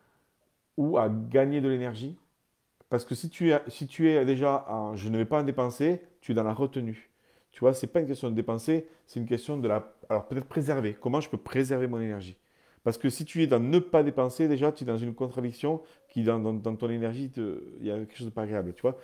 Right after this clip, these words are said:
Donc, je te propose déjà de changer le mot. C'est, euh, voilà, comment je peux préserver mon énergie ? Ah, donc, comment je pourrais préserver mon énergie,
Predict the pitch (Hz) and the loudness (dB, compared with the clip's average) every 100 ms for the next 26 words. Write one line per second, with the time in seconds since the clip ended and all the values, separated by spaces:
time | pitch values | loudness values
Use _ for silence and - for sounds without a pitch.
0 | - - - 107 127 127 147 160 135 151 | -20 -16 -8 -6 -4 0 4 4 4 2
1 | 127 131 127 120 120 175 180 - _ - | 0 -2 0 0 0 -2 -4 -20 _ -2
2 | 139 151 113 110 104 107 113 - 131 151 | 0 2 2 2 2 2 2 0 -2 -2
3 | 131 120 127 - 127 120 110 104 98 92 | -2 -4 -6 -6 -6 -4 -4 -6 -8 -8
4 | 87 113 _ _ _ _ _ _ _ _ | -12 -18 _ _ _ _ _ _ _ _
5 | _ _ _ - 92 90 - 113 127 120 | _ _ _ -14 -12 -12 -8 -6 -6 -8
6 | 113 92 90 123 113 117 107 98 95 95 | -8 -6 -4 -4 -4 -4 -4 -6 -8 -10
7 | 98 123 - | -10 -12 -12